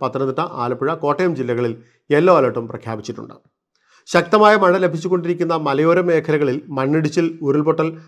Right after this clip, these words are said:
മലവെള്ളപ്പാച്ചിൽ സാധ്യതയുള്ള പ്രദേശങ്ങളിലുള്ളവർ സുരക്ഷിതമായ സ്ഥലത്തേക്ക് മാറി താമസിക്കണം.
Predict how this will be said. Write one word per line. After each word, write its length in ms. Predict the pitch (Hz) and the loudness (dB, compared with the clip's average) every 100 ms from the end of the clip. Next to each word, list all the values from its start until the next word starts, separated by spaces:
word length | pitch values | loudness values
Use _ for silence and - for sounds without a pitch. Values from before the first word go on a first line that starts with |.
| _ 127 | _ -4
മലവെള്ളപ്പാച്ചിൽ 760 | 139 175 190 185 170 147 160 | 2 4 4 4 2 -2 -4
സാധ്യതയുള്ള 560 | 151 135 135 151 143 143 | -4 -4 -2 0 0 0
പ്രദേശങ്ങളിലുള്ളവർ 840 | 123 131 131 147 147 131 131 131 131 | -2 -4 -2 -2 -2 0 0 -2 -4
സുരക്ഷിതമായ 680 | 139 131 131 151 151 147 | -4 -6 -4 -4 -2 -2
സ്ഥലത്തേക്ക് 600 | 147 139 123 131 160 196 - _ _ 123 | -2 -4 -2 -4 -4 -8 -12 _ _ -4
മാറി 240 | 127 143 | 0 0
താമസിക്കണം. 560 | 131 113 - 117 123 | -2 -8 -10 -14 -18